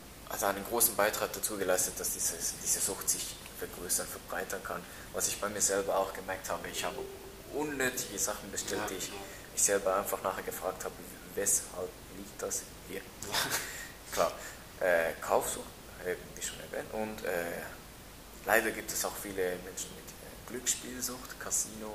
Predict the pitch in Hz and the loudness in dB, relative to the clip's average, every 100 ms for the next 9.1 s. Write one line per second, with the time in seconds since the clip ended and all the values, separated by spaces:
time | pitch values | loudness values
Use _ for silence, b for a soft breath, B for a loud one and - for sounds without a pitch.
0 | 104 98 98 92 - 90 92 95 98 98 | -4 -2 -2 -6 -2 -2 -2 -4 -6 -2
1 | - 92 95 - 95 92 - - - - | 0 0 -4 -10 -8 -8 -8 -8 -10 -12
2 | - - - - - - - - - - | -14 -14 -6 -4 -4 -8 -10 -10 -8 -4
3 | - 113 - - B B B B B B | 2 2 0 -8 B B B B B B
4 | B - - - - 85 82 - - - | B -12 -14 -8 -6 -6 -8 -12 -14 -14
5 | - 87 - - - 85 - - - - | -10 0 2 2 0 -6 -8 -10 -12 -2
6 | - 92 90 85 87 85 85 90 85 - | -2 0 -2 -2 -2 -2 -4 -6 -6 -8
7 | - 87 85 - 85 92 90 - 90 87 | -8 -8 -6 -4 -2 -2 -2 -4 -4 -6
8 | - - - 95 92 - 92 - 87 87 | -12 -16 -12 -8 -6 -6 -8 -6 -6 -6